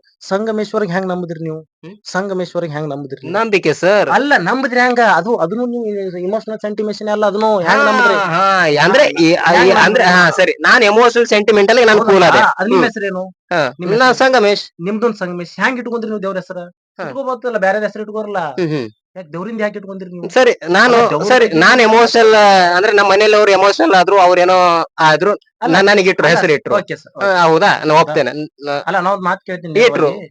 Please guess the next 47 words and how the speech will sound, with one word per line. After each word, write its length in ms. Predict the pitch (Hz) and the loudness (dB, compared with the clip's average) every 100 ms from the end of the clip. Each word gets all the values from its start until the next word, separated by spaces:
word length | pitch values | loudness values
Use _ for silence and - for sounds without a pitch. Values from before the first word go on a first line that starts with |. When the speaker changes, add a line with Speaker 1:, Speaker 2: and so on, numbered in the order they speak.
| 156 | -4
Speaker 2:
ಅಂದ್ರೆ 320 | 208 277 233 | 0 2 2
ಇಲ್ಲಿ, 340 | 226 180 175 | 4 2 2
ಅಂದ್ರೆ 340 | - 180 214 214 | 0 0 2 2
ಇಲ್ಲಿ 140 | 214 - | 0 0
ಕೆಲಸ 220 | 160 202 | 0 2
ಮಾಡೋದು 240 | 233 233 | 2 4
ಎಮೋಷನಲ್ 480 | 196 196 226 233 226 | 4 4 2 2 2
ಅಲ್ಲ 240 | 226 196 147 | 4 2 0
ಸರ್, 180 | 135 | -2
ಜನರ 300 | 123 151 202 | -2 2 2
Speaker 1:
ಅಲ್ಲ, 40 | 220 | 2
Speaker 2:
ಭಾವನೆಗಳಲ್ಲ, 640 | 185 170 208 220 214 180 | 2 2 4 4 4 4
Speaker 1:
ನಾವ್ 200 | 208 254 | 2 2
Speaker 2:
ಭಾವನೆಗಳನ್ನೇ 580 | - 214 240 240 240 220 | 4 4 4 4 4 4
ಅಲ್ಲ. 280 | 165 131 113 | 2 0 -2
Speaker 1:
ಭಾವನೆಗಳ 560 | 120 127 175 180 165 | -8 -10 -8 -8 -6
ಕೂಡ 120 | 160 160 | -6 -8
ಆಟ 260 | 127 123 | -8 -12
ಆಡಿದ್ರು 260 | 135 131 123 | -14 -14 -18
ಸರ್, 240 | - 113 107 113 _ _ _ _ | -20 -20 -20 _ _ _ _ _
ಅದ್ 100 | - | -20
ಸರಿ 220 | - 131 | -16 -14
ಅನ್ಸಲ್ರಿ. 420 | 127 117 - - _ 135 | -14 -18 -20 -20 _ -12
ನಾಳೆ 280 | 123 127 | -4 -2
ನಮ್ದು 280 | 160 139 165 | -2 -4 -4
ಪರಿಸ್ಥಿತಿ 420 | - 147 - 156 | -4 -8 -10 -10
ಅದು 80 | 147 | -6
Speaker 2:
ಅಲ್ಲ, 180 | 277 254 | -2 -2
ನಾನ್ 100 | 190 | -2
Speaker 1:
ಬರ್ತದೆ. 180 | 135 135 | 2 4
Speaker 2:
ಭಾವನೆಗಳು 420 | 180 220 226 240 | 4 4 4 4
ಆಟ 360 | 180 135 156 214 | 4 4 4 4
Speaker 1:
ಹಾ. 120 | 214 | 4
Speaker 2:
ಆಡುವಂತಲ್ಲ, 540 | 226 220 220 226 220 208 | 6 4 2 2 2 2
ಇಲ್ಲಿ 200 | 190 214 | 2 0
Speaker 1:
ಅಲ್ಲ, 100 | 185 | -2
Speaker 2:
ಜನರ, 340 | - 202 226 | 0 2 4
Speaker 1:
ಈಗ 160 | 240 226 | 2 2
ನೋಡ್ರಿ 180 | 214 160 | 2 2
Speaker 2:
ಜನರ 220 | 202 233 | 2 4
Speaker 1:
ಸರ್, 280 | 254 254 165 | 4 4 4
Speaker 2:
ಮನಸ್ಥಿತಿ 420 | 160 226 254 254 | 2 2 2 2
ಇರೋದು 220 | 240 247 | 4 4
Speaker 1:
ಈಗ, 60 | 226 | 4
Speaker 2:
ಹಾಗೆ 160 | 226 | 4
ಅಲ್ಲ? 160 | 233 220 | 2 0
Speaker 1:
ಈಗ 100 | 226 | 2